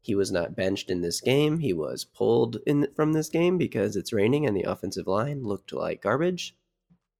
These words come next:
So Ryan Tannehill gets some run with the ones, which isn't bad, just in case Marcus is to get hurt at some point in the season.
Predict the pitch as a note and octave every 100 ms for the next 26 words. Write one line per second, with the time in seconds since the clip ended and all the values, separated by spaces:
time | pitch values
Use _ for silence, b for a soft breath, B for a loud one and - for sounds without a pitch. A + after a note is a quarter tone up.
0 | _ - - - - - G#2+ G#2 G2 G2
1 | F#2+ F#2+ G2+ G#2+ G#2 F#2+ F#2 - F#2+ F#2
2 | F#2+ F#2+ F#2+ G2+ C3+ F3+ F#3 - B B
3 | B B G#2+ - A2+ E2 A#2 C#3+ D#3+ G#2
4 | - G#2 A2+ G2+ A2 G2 G2 - F#2 -
5 | F2+ F2+ A2+ B2+ - - G2 G2+ F2+ F2
6 | G2+ A2 D3+ G3+